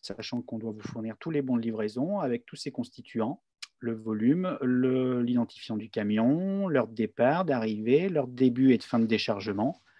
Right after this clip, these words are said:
Ça, c'est encore une fois toute la traçabilité que vous allez avoir de côté. Et s'il y a quelques défaillances sur l'ouvrage, vous pourrez justifier ce qui s'est passé, comment ça a été mis en œuvre.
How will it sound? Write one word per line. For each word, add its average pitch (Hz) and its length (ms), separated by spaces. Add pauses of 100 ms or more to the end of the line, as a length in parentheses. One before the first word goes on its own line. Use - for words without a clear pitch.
(420)
Ça, 160 180
c'est - 140
encore 117 220
une 117 100
fois 160 160
toute 147 200
la 131 80
traçabilité 127 960
que 139 80
vous 127 200
allez 117 260
avoir 113 220
de - 140
côté. 135 760
Et - 60
s'il - 320
y 123 60
a 104 160
quelques 139 260
défaillances 120 440
sur - 160
l'ouvrage, 113 500
vous 117 200
pourrez 120 220
justifier 120 680 (720)
ce - 140
qui - 120
s'est - 160
passé, 123 380
comment 123 240
ça 120 140
a - 20
été 113 160
mis 120 140
en 110 120
œuvre. 101 240